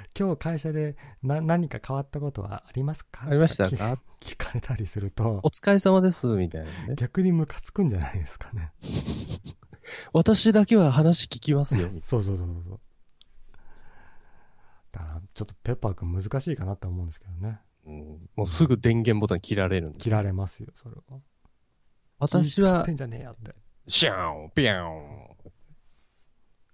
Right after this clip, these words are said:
Speaker 1: なりますよ。
Speaker 2: なるんでしょう。
Speaker 1: うん。えー、二百二十七番さん、えー、相棒の復活はどう思いますか？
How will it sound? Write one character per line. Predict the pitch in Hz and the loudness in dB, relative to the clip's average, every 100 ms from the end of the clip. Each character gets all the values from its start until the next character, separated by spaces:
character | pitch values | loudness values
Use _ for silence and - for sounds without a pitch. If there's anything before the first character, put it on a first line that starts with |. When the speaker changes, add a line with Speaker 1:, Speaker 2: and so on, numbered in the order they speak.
| _ _ _ _ _ _ | _ _ _ _ _ _
Speaker 1:
な | 92 | -10
り | 80 | -6
ま | 82 | -6
す | 80 | -8
よ。 | 80 | -14
Speaker 2:
な | |
る | |
ん | |
で | 117 | -18
し | - | -18
ょ | _ _ | _ _
う。 | - | -18
Speaker 1:
う | |
ん。 | - _ _ _ - - - - - | -18 _ _ _ -20 -20 -20 -20 -4
え | 120 | 0
ー、 | |
二 | 120 | 2
百 | 123 131 | 2 2
二 | |
十 | 127 127 120 | 2 0 0
七 | 117 120 120 | 0 0 0
番 | 113 107 | -2 -4
さ | - 101 - | -4 -6 -6
ん、 | |
え | 131 98 110 | -6 -8 -6
ー、 | |
相 | 120 123 | -2 0
棒 | 110 | -2
の | |
復 | 95 | -4
活 | - 98 | -6 -8
は | 98 | -6
ど | 98 | -6
う | |
思 | 92 90 | -4 -6
い | |
ま | 87 | -8
す | 85 | -12
か？ | - 101 | -14 -14